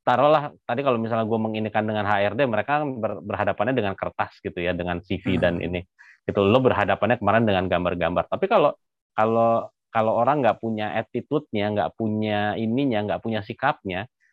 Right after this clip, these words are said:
Speaker 1: ketika dia melihat hasil pun dia tidak akan, tidak akan tergerak seperti lu gitu. Ngerti nggak lo maksud gue?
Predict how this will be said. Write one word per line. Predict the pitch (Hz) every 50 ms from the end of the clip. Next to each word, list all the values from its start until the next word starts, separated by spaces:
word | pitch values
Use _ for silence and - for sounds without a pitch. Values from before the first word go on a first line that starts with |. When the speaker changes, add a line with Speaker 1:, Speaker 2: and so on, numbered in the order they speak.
| _ _ _
Speaker 1:
ketika | - - 139 - 147 156 156
dia | 143 143 147
melihat | 143 143 143 147 139 147 - -
hasil | 147 139 123 - - 147 143 147 143
pun | - 226 247 254 190
dia | 139 180 226
tidak | 247 - 135 104 98 90 85 -
akan, | 92 92 92 92 90 - _ _ _ _
tidak | 110 98 101 90 -
akan | 101
tergerak | 98 - 98 92 92 98 95 -
seperti | _ 104 - 95 101 - 92
lu | 101 120 143 135 113 120 127 117
gitu. | 101 - 92 90 87 90 98 -
Ngerti | 110 113 123 147 139
nggak | 107
lo | 95 90
maksud | 90 87 92
gue? | 92 90 87